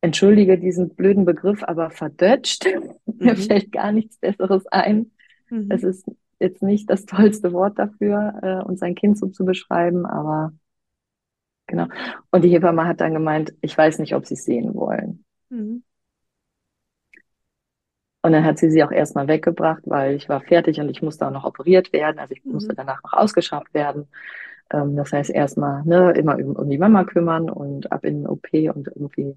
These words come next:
Speaker 1: war so, okay, dann Kind erstmal zur Seite. Und das hat mich so,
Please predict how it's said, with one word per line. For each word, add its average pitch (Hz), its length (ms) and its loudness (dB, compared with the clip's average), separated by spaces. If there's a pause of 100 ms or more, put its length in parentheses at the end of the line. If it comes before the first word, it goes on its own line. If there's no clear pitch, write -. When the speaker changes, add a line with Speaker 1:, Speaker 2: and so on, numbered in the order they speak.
Speaker 1:
war 135 180 -8
so, - 140 -4
okay, 147 360 2
dann 131 280 -8 (180)
Kind 139 160 0
erstmal 135 380 -2
zur 131 140 -2
Seite. 131 480 -2 (1040)
Und 175 100 4
das 170 160 4
hat 180 140 2
mich 175 160 2
so, 196 460 6